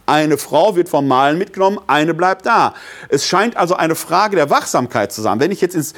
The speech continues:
Matthäusevangelium oder in andere Evangelien schaue, dann lesen, haben wir dieses Auswahlmoment ja sehr häufig. Man denke nur an die fünf törichten oder die fünf klugen Jungfrauen,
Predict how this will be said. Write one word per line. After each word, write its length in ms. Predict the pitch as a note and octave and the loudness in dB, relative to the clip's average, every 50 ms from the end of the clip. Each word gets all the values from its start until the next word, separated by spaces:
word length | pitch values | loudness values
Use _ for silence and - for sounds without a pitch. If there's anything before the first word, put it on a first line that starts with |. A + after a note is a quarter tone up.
| - - - - - | -20 -20 -20 -10 -4
Matthäusevangelium 920 | - D3 D#3 - - C#4+ C4+ A3+ - - F3 - D#3 C#3 C3 B2 C3+ C3+ C3 | -2 -2 0 0 0 0 0 0 0 -2 -4 -2 -2 -2 0 0 0 0 2
oder 120 | B2+ A#2 A#2+ | 0 0 0
in 80 | B2 | 0
andere 280 | - D#3 B3+ C4 A#3 F#3+ | 0 0 0 2 0 0
Evangelien 380 | E3 - D3 C3 B2+ B2+ A#2+ | -2 -2 -2 -2 -2 -2 -2
schaue, 180 | - - A#2+ B2+ | -2 -2 -2 0
dann 220 | C3+ C3 C3 C3 | 0 0 0 0
lesen, 360 | C3 F3+ A#3 B3+ G#3+ F#3 F3 - B2 | 0 0 0 -2 -4 -6 -8 -4 -2
haben 120 | D#3 G#3 G3+ | 0 0 0
wir 60 | F#3+ | 0
dieses 380 | D#3 F3 F#3 E3 D3 C3 - - - | -2 -4 -6 -8 -8 -10 -6 -2 0
Auswahlmoment 880 | F#3 C4+ F#4 D#4+ - - F#3+ D#3+ D3+ C#3+ C3+ B2+ B2+ B2+ B2 B2 - | 2 2 2 0 0 0 0 0 0 0 0 0 0 0 0 0 0
ja 140 | C3+ A#2+ A#2 | 0 0 2
sehr 240 | A2 C#3 C3 A#2 | 2 2 2 2
häufig. 500 | B2+ G3 B3+ C#4+ C4+ - - G2 F2+ - | 2 2 2 0 0 -2 -2 -4 -4 -2
Man 140 | - B2+ C3 | -2 0 0
denke 260 | C3 E3+ G#3 A3+ - | 2 0 0 0 -2
nur 100 | E3+ E3+ | -2 -2
an 40 | D#3 | 0
die 80 | D3+ D3 | 0 -2
fünf 320 | - - D3+ C3+ - - | -2 -2 -4 -4 -4 -2
törichten 480 | - G3 G#3 A3+ A3+ A3 G#3 - - G3 | 0 2 2 2 2 0 -2 -6 -4 -2
oder 160 | F#3 E3+ E3 | -2 0 0
die 100 | E3 E3 | -2 -4
fünf 280 | - - F3+ D#3+ - - | -4 -4 -4 -4 -4 -2
klugen 320 | - B3 C4+ C4 G#3 F3 | 0 2 2 2 2 0
Jungfrauen, 580 | C3+ B2 A2 G2+ - - F#2+ D2+ C#2 C2+ C2+ | 0 -2 -4 -6 -4 -4 -4 -2 -4 -6 -12